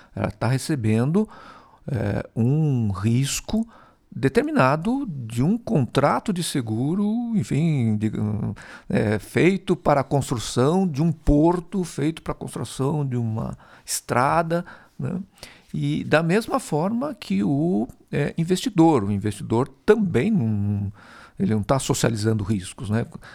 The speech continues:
Se o investidor só vai ganhar dinheiro na medida em que ele adquira muitos desses títulos, isso não tem nada a ver com socialização do risco,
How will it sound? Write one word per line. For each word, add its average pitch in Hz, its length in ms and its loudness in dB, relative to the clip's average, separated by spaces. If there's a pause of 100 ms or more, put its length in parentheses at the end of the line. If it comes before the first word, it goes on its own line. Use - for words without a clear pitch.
Se - 100 -6
o 120 60 2
investidor 113 500 0
só 131 100 -2
vai 120 140 4
ganhar 120 220 2
dinheiro 113 340 2
na 113 60 2
medida 110 320 -2
em - 20 -6
que - 100 -2
ele 113 100 2
adquira 110 380 0
muitos 123 880 2 (280)
desses - 340 -4
títulos, 139 480 -4
isso 117 160 -6
não 143 60 -2
tem 196 120 0
nada 120 220 0
a 123 40 -4
ver 110 160 -2
com 160 200 -6
socialização 175 960 -2
do 151 140 0
risco, 156 360 -4